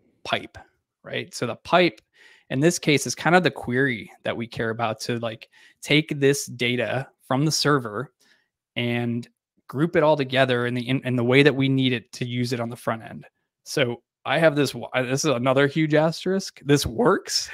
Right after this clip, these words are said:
<laughs> for this example. I don't know if this is the best way to write this kind of query. Uh, I may have used some, uh, Open A I A P Is to assist with a query like this, 'cause I certainly am not a data,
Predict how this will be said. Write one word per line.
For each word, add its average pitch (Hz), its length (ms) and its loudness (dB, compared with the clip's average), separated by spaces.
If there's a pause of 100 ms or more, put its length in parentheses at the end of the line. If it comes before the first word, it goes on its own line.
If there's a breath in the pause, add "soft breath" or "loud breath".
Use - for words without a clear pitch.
<laughs> - 120 -20
for 170 140 4
this 170 200 4
example. 147 540 0
I 151 120 2
don't 262 120 0
know 240 120 2
if 233 60 -2
this 202 200 0
is 175 80 -4
the 160 120 2
best - 460 0
way 156 300 -2
to 190 160 -8
write 175 240 -4
this 180 120 -4
kind 180 160 -4
of 156 80 -4
query. 190 460 -2 (500 soft breath)
Uh, 123 320 2
I 131 100 2
may 160 320 6
have 180 220 2
used 175 320 -2
some, 156 480 -2
uh, 139 600 -4
Open 165 300 0
A 151 160 2
I 147 480 -4
A 151 140 0
P 156 180 -2
Is 143 460 -4
to 143 180 -2
assist 143 400 -4
with 151 160 0
a 151 120 -2
query 151 160 -2
like 147 120 -2
this, 151 160 -6
'cause - 160 -10
I 143 140 -6
certainly 214 440 2
am 156 60 0
not 139 180 -4
a 127 60 -8
data, 123 340 -10